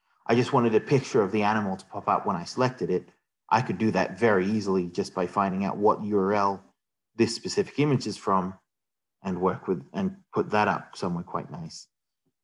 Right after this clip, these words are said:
But that's the sort of situation that you would have a web page object for. Now, where a, where, um, the new browser tab or go to,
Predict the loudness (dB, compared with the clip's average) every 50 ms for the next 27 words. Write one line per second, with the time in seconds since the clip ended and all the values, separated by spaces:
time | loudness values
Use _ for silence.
0 | _ _ 2 4 4 4 0 -4 -14 -20 _ _ _ _ _ _ _ _ _ _
1 | _ _ _ _ _ _ _ _ _ _ _ _ _ _ _ _ _ _ _ -4
2 | 0 2 2 2 0 -2 -6 0 4 4 4 4 2 -2 -4 -2 2 2 2 2
3 | 0 -4 -6 -6 -4 -6 -4 -6 -6 -6 -4 -4 -6 -4 -6 -4 -4 -2 0 0
4 | 0 0 0 -2 -6 -8 -8 -8 -10 -14 -14 _ _ _ _ _ _ -10 -10 -10
5 | -10 -12 -16 _ _ _ _ _ _ _ _ _ _ _ -4 0 2 2 2 2
6 | 0 -2 0 2 2 4 4 4 2 2 0 -2 -4 -2 -2 0 0 -2 -4 -8
7 | -12 _ _ _ _ _ _ _ _ _ _ _ _ _ _ _ _ _ _ _
8 | _ _ _ _ _ _ _ _ _ _ _ _ _ _ _ _ _ _ _ _
9 | _ _ _ _ _ _ _ _ _ _ _ _ _ _ _ _ _ _ 0 4
10 | 6 8 8 8 6 4 2 0 -4 -10 _ _ -8 -4 -2 0 0 2 0 0
11 | 0 -2 -4 -6 -10 _ _ _ _ _ _ _ _ _ 0 2 4 6 4 4
12 | 4 2 2 2 4 2 0 0 -4 -6 -8 -4 -2 0 0 0 0 -2 0 0
13 | 0 0 2 2 2 2 2 -2 -8